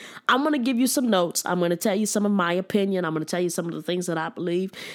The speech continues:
Uh, as I tell you some of the things that I believe, and I throw in some stories and things of that nature, I still want you to go back and read these verses, okay? And pray over them and ask that God would show you what it is he wants you to see from these things, okay?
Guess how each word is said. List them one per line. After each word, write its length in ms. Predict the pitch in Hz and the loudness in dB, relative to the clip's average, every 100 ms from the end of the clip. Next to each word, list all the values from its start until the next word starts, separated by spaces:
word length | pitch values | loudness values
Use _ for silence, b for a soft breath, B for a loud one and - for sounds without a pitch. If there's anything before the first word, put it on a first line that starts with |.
| B B | B B
Uh, 200 | 170 160 | 2 2
as 160 | 202 240 | 2 2
I 100 | 220 | 2
tell 180 | 226 330 | 0 0
you 80 | 311 | 2
some 140 | 254 | 2
of 40 | |
the 60 | 202 | 2
things 200 | 214 208 | 0 2
that 100 | 202 | 2
I 100 | 190 | 2
believe, 380 | 214 214 208 220 | 2 2 0 0
and 100 | 180 | -2
I 80 | 170 | -2
throw 300 | 214 220 220 | 0 0 2
in 100 | 190 | 0
some 180 | - 160 | -2 -4
stories 480 | - 190 190 190 | -2 0 0 0
and 140 | 170 170 | -2 -2
things 220 | 185 170 | -2 -2
of 100 | 160 | -2
that 200 | 165 185 | -2 -2
nature, 320 | 185 175 180 - | -2 -2 -4 -4
I 160 | 320 - | -4 -4
still 280 | - 294 233 | -2 0 0
want 160 | 214 | 0
you 60 | 214 | -2
to 60 | |
go 180 | 165 175 | 0 0
back 320 | 170 170 151 | 0 0 -2
and 160 | 147 151 | -4 -2
read 320 | 165 156 147 | 0 -2 -4
these 220 | 160 151 | -6 -6
verses, 420 | - 147 139 - 147 | -4 -6 -6 -8 -10
okay? 400 | 143 170 156 156 B B B - | -6 -4 -4 -6 B B B 0
And 240 | 202 190 | 2 2
pray 300 | - 302 311 | 2 2 4
over 240 | 269 214 190 | 4 2 2
them 260 | 160 151 | 2 0
and 140 | 135 147 | 0 0
ask 280 | 185 185 | 0 0
that 140 | - - | -2 -2
God 280 | 190 185 170 | 2 2 0
would 180 | 160 | -4
show 240 | - 220 214 | -2 -2 0
you 380 | 185 160 147 143 B B B | 0 0 -2 -4 B B B
what 260 | 175 208 | 4 4
it 80 | 196 | 4
is 240 | 180 160 - | 2 2 2
he 80 | |
wants 320 | 208 156 151 - | 2 0 -2 -2
you 80 | |
to 100 | 151 | -2
see 220 | 143 - 165 | -2 -2 -4
from 240 | - 143 | -4 -8
these 180 | 143 - | -8 -10
things, 320 | 50 170 - B B B B | -14 -14 -16 B B B B
okay? 360 | 160 156 147 | -2 0 -2